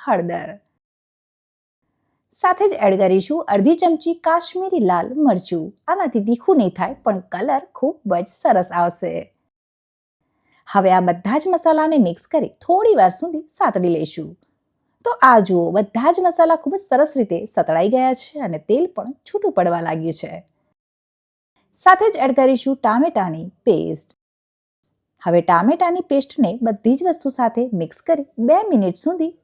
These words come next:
ચડવી લઈશું. તો બે મિનિટ થઈ ગઈ છે અને ટામેટાની પેસ્ટ પણ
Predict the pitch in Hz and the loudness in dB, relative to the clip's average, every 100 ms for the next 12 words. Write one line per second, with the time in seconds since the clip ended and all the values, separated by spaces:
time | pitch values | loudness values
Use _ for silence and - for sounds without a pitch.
0 | - 392 247 175 165 160 - 160 165 - | -2 0 2 2 0 -2 -4 -6 -6 -12
1 | _ _ _ _ _ _ _ _ _ - | _ _ _ _ _ _ _ _ _ 0
2 | 190 202 269 349 339 330 254 247 311 311 | 2 6 6 4 0 2 4 4 4 2
3 | - 359 214 175 180 180 175 170 170 170 | 0 0 0 0 -2 -2 -2 -2 -2 0
4 | 233 339 - - 240 | 2 2 -4 -4 -2